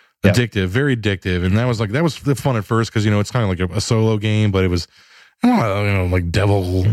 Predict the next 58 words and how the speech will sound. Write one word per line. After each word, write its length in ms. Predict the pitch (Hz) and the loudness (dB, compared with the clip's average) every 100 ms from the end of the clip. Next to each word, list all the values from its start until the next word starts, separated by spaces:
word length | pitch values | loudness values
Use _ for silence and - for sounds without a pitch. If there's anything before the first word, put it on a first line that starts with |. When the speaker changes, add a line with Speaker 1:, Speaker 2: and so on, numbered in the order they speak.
| 104 | 0
Speaker 2:
devil 320 | 104 107 107 | -2 0 2
Speaker 1:
Yeah. 80 | 107 | 4
Speaker 2:
imagery 440 | - 107 107 104 98 | 4 2 2 2 0
and, 200 | 90 90 | 0 2
Speaker 1:
Yeah. 120 | 95 | 2
Speaker 2:
you 60 | 95 | 2
know, 80 | |
but, 180 | 90 92 87 - | 0 -4 -6 -4
but 120 | 107 | -2
it's, 180 | 104 - | -2 -2
but 400 | 117 - 135 131 | -4 0 0 0
it's 140 | 143 | 0
very 180 | 170 160 | 0 0
cool 160 | 143 139 | 0 -2
'cause 160 | 120 | -2
you 80 | 107 | 0
were 60 | 110 | 0
building 280 | 113 113 110 | 0 0 2
your 120 | 107 | 0
own 80 | 98 | 0
character 300 | 113 107 104 | -2 -2 -2
from 140 | 104 | -2
the 60 | 92 | 0
ground 300 | 101 92 98 | 0 0 -2
up. 220 | 113 95 - - - - - - | -2 -4 -12 -20 -20 -20 -6 2
You 100 | 98 | 4
were 180 | 95 | 4
able 200 | 95 95 | 2 0
to, 60 | 92 | 0
like, 160 | 90 87 | 0 0
go 120 | 98 | -2
through, 240 | - 98 | 0 0
like, 140 | 92 85 | 0 -2
the 100 | 87 | -2
story, 240 | 120 113 | 0 0
and 60 | 113 | 0
the 60 | |
story 240 | - 165 147 | 0 0 2
was 140 | 123 | 0
amazing, 380 | 117 113 113 107 | 0 0 0 -2
and 100 | 101 | -2
so 160 | - 110 | 0 0
were 100 | 107 | 0
the, 80 | 92 | -2
the 280 | 98 98 | -2 -2
creatures 360 | 92 110 101 90 | -2 -2 -2 0
you 100 | 87 | -2
fought. 360 | - 82 76 - - | 0 0 -2 -4 0
Speaker 1:
Mm-hmm. 260 | 120 107 | 2 2
It 40 | 175 _ _ 123 | 0 _ _ -2
was 140 | 110 | 2
Speaker 2:
And 60 | 117 | 2
Speaker 1:
very 140 | 117 | 2
Speaker 2:
then 80 | 117 | 2
Diablo 460 | 110 113 113 101 95 | 0 0 -2 -2 -2
three 720 | - 117 139 147 139 123 104 | -4 -2 0 2 2 2 -2
came 380 | - 95 85 82 | -4 -6 -4 -4
out 360 | 80 80 78 | -4 -4 -6